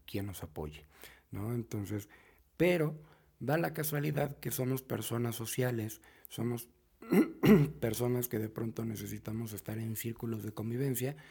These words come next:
y obviamente eso nos hace, eh, que nosotros estemos, eh, involucrados en,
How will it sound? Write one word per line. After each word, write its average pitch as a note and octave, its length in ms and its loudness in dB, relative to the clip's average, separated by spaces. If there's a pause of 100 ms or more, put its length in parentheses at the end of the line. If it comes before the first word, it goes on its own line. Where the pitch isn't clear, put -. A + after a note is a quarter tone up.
(300)
y A2 160 -4
obviamente A2+ 680 -2
eso A#2+ 320 -6
nos G2+ 220 -8
hace, G2+ 460 -8 (360)
eh, G2 640 -8 (720)
que G2+ 120 -2
nosotros G#2 560 -6
estemos, G#2 580 -8 (400)
eh, G2+ 240 -8
involucrados A2 1080 -2
en, G2 460 -8